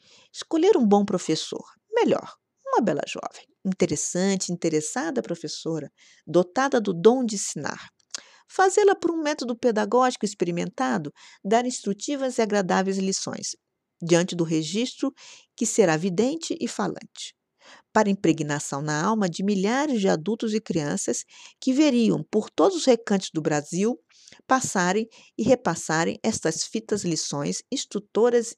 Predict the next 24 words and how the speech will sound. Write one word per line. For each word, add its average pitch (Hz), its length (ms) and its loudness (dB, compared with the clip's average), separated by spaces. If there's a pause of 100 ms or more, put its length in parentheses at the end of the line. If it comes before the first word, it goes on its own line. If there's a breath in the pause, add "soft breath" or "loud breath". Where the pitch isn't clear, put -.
(140)
e 247 160 -2
educadoras 185 1120 0 (320 loud breath)
de 202 140 2
um 202 40 2
povo. - 380 -10 (1200 soft breath)
Ou 349 120 4
muito 151 260 -2
me 190 100 0
engano, 175 380 -4 (400)
ou 294 180 4
isso 196 200 -2
será 175 240 0
a - 20 0
realização 175 720 -2
do 156 80 -6
símbolo 214 500 -2
evangélico, 143 640 -4
a - 40 -2
multiplicação 185 760 -4
dos 147 200 -8
pães, - 380 -10 (460 loud breath)
do 185 140 -2
pão 175 300 4
espiritual. - 680 -8